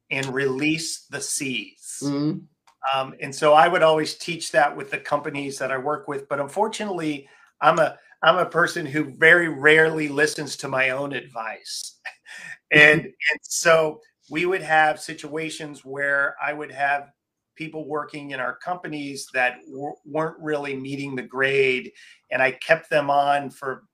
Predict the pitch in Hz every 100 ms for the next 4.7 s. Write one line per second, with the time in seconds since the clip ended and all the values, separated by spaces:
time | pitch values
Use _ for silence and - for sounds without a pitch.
0 | - 143 143 139 135 143 139 143 131 123
1 | 143 139 - 131 135 131 - - _ -
2 | 156 - - - 170 147 139 143 156 147
3 | 151 151 147 143 160 151 156 156 151 143
4 | 147 143 131 143 143 139